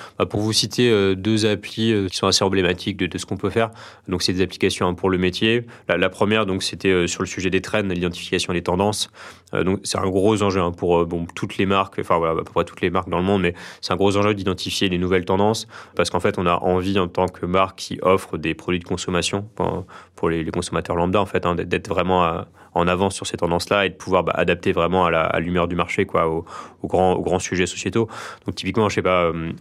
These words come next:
Black Lives Matter, par exemple, bah, c'est un, c'est un sujet vraiment important que, euh, bah, que du coup, les, les différentes marques dans le monde, les différentes entreprises, bah, ont dû adresser d'une manière ou d'une autre dans leur communication ou dans leur stratégie de produit.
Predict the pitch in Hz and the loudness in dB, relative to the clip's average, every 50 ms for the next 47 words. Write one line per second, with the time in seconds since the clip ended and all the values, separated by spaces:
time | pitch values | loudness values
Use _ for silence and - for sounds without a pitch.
0 | - - 87 85 87 87 85 - 92 85 87 87 85 - 101 104 101 - - 87 | -10 -8 -4 0 0 0 2 2 0 0 0 0 0 2 2 2 2 0 0 -2
1 | 82 82 85 92 95 101 95 82 85 85 - - 85 80 82 - - 90 90 - | 0 0 2 2 2 2 2 2 2 0 0 0 0 0 0 0 -2 -2 -4 -4
2 | - - 90 92 92 90 87 87 87 87 85 82 82 82 87 85 - - 107 101 | -4 -2 0 2 2 4 4 2 2 2 2 0 0 0 -2 -4 0 2 2 2
3 | 98 95 - 92 87 85 80 80 71 - - - - - - - - - - 87 | 2 0 -2 -2 0 0 0 -2 -2 -6 -12 -20 -20 -20 -20 -20 -16 -8 -4 -4
4 | 80 - 90 85 92 92 - - 104 90 85 82 82 80 85 85 85 90 87 - | -4 -2 -2 -4 -4 -4 -2 -2 0 0 2 0 0 0 -2 -2 -2 -4 -4 -2
5 | - 90 87 87 82 - - 95 90 92 90 87 87 87 90 92 92 95 92 85 | 0 2 2 2 0 0 0 2 2 2 2 2 2 2 2 2 2 2 2 2
6 | 80 76 82 85 - - - 82 85 82 87 85 - - 90 - - 107 101 90 | 0 -2 -4 -6 -4 -2 0 0 0 0 -2 -2 -2 -2 -6 -4 -2 -2 0 0
7 | 85 82 82 85 87 82 92 90 85 90 87 85 - - 90 87 87 85 82 85 | 2 0 0 0 -2 -2 0 0 2 2 0 -2 -2 -4 -6 -4 -2 0 0 0
8 | 85 87 92 92 87 90 85 85 87 - - 85 82 85 85 80 87 87 - - | 0 0 0 0 0 0 0 -2 -2 -4 -6 -6 -4 -4 -4 -2 -2 -2 -2 -2
9 | 107 104 - - - - - - - - - - 85 87 85 82 - - - 87 | -4 -4 -6 -12 -18 -18 -18 -20 -20 -14 -6 -4 0 0 0 0 0 -2 -6 -6
10 | - 85 80 90 85 - - - 90 90 101 117 113 | -4 -4 -6 -6 -10 -8 -4 -2 0 0 0 0 -2